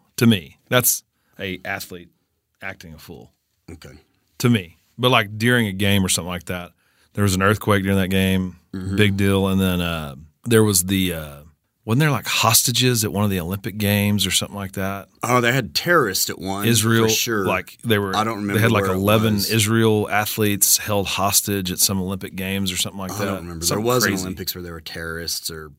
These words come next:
Speaker 2: so-, uh, something along those lines. But, uh, again, I've made myself dumb enough already today.
Speaker 1: <laughs>
Speaker 2: I don't need to out myself any further. <laughs>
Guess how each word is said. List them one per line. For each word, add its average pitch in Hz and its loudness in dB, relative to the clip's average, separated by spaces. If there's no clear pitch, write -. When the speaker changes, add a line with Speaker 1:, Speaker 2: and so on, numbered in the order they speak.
Speaker 2:
so-, - -6
uh, 95 -6
something 107 0
along 78 -16
those 71 -16
lines. 73 -16
But, 73 -20
uh, 80 -14
again, 82 -14
I've 80 -14
made 85 -10
myself 85 -6
dumb 87 -10
enough 82 -14
already 78 -16
today. 107 -6
Speaker 1:
<laughs> 107 -4
Speaker 2:
I 82 -12
don't - -12
need 101 0
to 85 -12
out 98 2
myself 90 -8
any 85 -14
further. 80 -14
<laughs> - -20